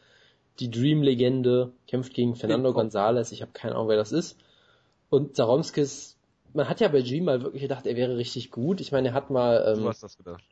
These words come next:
Speaker 1: Ja, danke,
Speaker 2: Nee, ich hab das gedacht.
Speaker 1: dass du mir das immer in die Schuhe schiebst hier.
Speaker 2: Er
Speaker 1: Das
Speaker 2: hat
Speaker 1: hat
Speaker 2: mal Kazushi Sakuraba brutal
Speaker 1: <laughs>
Speaker 2: verprügelt.
Speaker 3: Also bei Dream, bei Dream muss ich eigentlich, eigentlich immer an Jake O'Brien denken.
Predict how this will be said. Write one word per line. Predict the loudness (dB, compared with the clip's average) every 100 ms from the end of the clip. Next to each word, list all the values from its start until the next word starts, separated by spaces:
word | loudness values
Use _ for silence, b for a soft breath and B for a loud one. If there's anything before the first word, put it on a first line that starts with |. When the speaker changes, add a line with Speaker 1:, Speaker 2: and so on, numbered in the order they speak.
| _ _ _ _ _ _ -18
Speaker 1:
Ja, | -10 -8
danke, | -2
Speaker 2:
Nee, | 2 4
ich | 2
hab | 0
das | -4
gedacht. | -6 -10
Speaker 1:
dass | -6
du | 2
mir |
das | 2 2
immer | 0 0
in |
die | -2
Schuhe | -2 -2
schiebst | -2 -4 -4
hier. | 0 0 0 B B B B
Speaker 2:
Er | 0
Speaker 1:
Das | 4
Speaker 2:
hat |
Speaker 1:
hat | 4
Speaker 2:
mal | 4
Kazushi | 0 -2 0 0
Sakuraba | -2 -2 0 2 2
brutal | 0 -4 -10 -4 0 2 2
Speaker 1:
<laughs> | 0
Speaker 2:
verprügelt. | -4 -4 -6 0
Speaker 3:
Also | 2 2
bei | 4 4
Dream, | 4 -2 0
bei | 4 4
Dream | 2 -6
muss | -6 -10
ich | 0
eigentlich, | 2 2 0
eigentlich | 0 0
immer | -2 0
an | 0
Jake | -2 -2
O'Brien | -4 0 0 0 -4
denken. | -6 -6